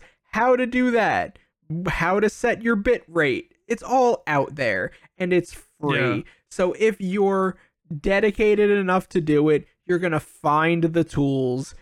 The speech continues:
Speaker 1: You don't need to pay anybody to give you lessons on how to stream.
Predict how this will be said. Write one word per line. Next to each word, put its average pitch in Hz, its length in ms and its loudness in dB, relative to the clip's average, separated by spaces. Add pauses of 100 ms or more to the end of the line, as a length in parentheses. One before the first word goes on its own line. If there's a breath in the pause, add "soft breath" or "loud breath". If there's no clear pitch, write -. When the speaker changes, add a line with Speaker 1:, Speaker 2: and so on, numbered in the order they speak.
(100)
Speaker 1:
You 143 120 -6
don't 160 320 0
need 175 220 -2
to 180 80 -2
pay 170 640 0
anybody 151 960 -2 (380 soft breath)
to 151 100 -6
give 151 400 -2
you 151 220 0
lessons 143 840 -6 (300)
on 135 160 -10
how 147 400 -4
to 156 100 -4
stream. 139 720 -8